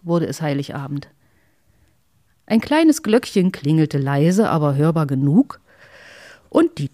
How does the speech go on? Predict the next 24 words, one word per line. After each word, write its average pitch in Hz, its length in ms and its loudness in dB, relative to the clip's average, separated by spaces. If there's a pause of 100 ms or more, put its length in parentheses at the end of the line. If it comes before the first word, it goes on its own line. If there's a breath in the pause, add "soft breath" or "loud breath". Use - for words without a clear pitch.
(120)
Tür 226 300 0
zur - 200 -10
Stube 185 540 -6
öffnete 170 420 -2
sich 147 180 -10
langsam. 135 560 -10 (1080)
Sogar 156 340 -4
Fred, 208 540 4 (840)
der 160 120 -8
immer 147 220 -6
so 190 360 0 (160)
cool 277 260 2
tat, - 460 -16 (440 soft breath)
stand 190 340 0
die 143 80 -4
freudige 196 560 0
Spannung 165 480 -2
ins - 240 -8
Gesicht 143 360 -8
geschrieben. 139 500 -8 (2500)
Aber 151 240 -2
was - 200 -10
war 135 180 -4
das? - 440 -4